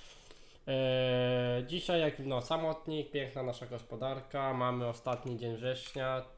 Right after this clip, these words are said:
trzeci, no, trzeci, tercet września, mamy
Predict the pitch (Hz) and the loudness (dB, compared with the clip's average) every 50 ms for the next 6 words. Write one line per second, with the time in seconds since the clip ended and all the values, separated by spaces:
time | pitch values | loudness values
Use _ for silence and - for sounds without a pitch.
0 | - - - - 120 113 - - - 120 113 113 - - 127 123 - - - - | -20 -12 -8 -6 -6 -6 -6 -6 -4 -4 -4 -4 -4 -6 -8 -8 -10 -14 -20 -6
1 | - 131 123 123 - 127 110 113 113 123 139 135 - - 151 143 139 135 127 123 | -2 -2 -2 -2 -2 -6 -8 -6 -6 -6 -4 -4 -4 -4 -2 -2 -2 -2 -2 -2
2 | 123 120 120 120 | -2 -2 -2 -4